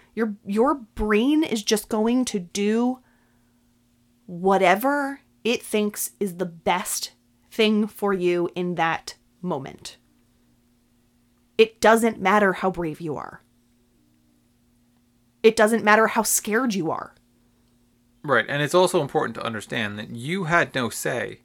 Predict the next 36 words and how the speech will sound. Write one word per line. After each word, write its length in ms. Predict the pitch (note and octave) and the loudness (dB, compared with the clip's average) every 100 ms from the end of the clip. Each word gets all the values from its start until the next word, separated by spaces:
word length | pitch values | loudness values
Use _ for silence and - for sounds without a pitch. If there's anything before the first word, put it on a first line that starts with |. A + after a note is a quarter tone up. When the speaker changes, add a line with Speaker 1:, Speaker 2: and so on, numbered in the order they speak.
| _ - | _ -8
Speaker 2:
in 240 | B2+ A2+ | -6 -2
what 260 | A2+ G#2+ - | -2 -2 -8
the, 180 | - | -10
in 140 | B2+ A2+ | -8 -4
what 140 | G#2+ | 0
happens. 460 | B2+ B2+ - G#3 G#3+ | 2 2 2 0 4
Speaker 1:
None. 440 | D#4+ D4+ D3 - - | 4 2 0 -10 -10
Speaker 2:
You 340 | B2+ E3 F#3+ | -6 -2 -2
did 200 | E3+ E3 | 0 0
not 300 | D3+ D3 - - | 2 2 0 -4
select 460 | B2+ B2+ C#3 - | -4 -2 -2 -4
your 180 | G#2+ G2 | -6 -6
genes. 640 | F#2+ - - - - - B2 | -6 -14 -16 -18 -16 -14 -10
You 200 | C3 C3+ | -8 -6
did 180 | C3+ | -6
not 280 | C3 B2+ A2+ | 0 0 0
build 280 | B2 B2 A#2+ | 0 0 0
your 180 | A2+ G#2+ | -2 0
brain. 540 | A2 G#2+ G2+ G2+ D#3 _ _ _ _ _ _ _ _ _ _ _ | -2 -4 -8 -14 -18 _ _ _ _ _ _ _ _ _ _ _
You 500 | B2+ B2 B2 A#2+ A#2+ | -6 0 2 2 2
got 320 | C3 D3 F#3+ | 6 6 6
these 240 | A2+ G#2+ - | -2 -4 -2
things, 640 | A2+ G#2 G#2 A#2+ C3 - - | -4 -4 -6 -8 -6 -8 -6
and 560 | A2+ G#2+ G#2+ G#2 G#2+ G#2 | -6 -4 -6 -8 -8 -8
the 80 | A2 | 0
best 340 | B2 C#3 - | 2 0 -2
that 120 | C3 | -10
you 120 | C3+ | -8
can 160 | C3 C3 | -6 -2
do 180 | C#3 D3+ | -2 0
is 140 | A#2+ | -2
make 260 | A2+ B2 - | -2 -4 -2
the 60 | A#2+ | 0
best 280 | B2+ - | 0 0
of 120 | G2+ | -8
it. 120 | - | -10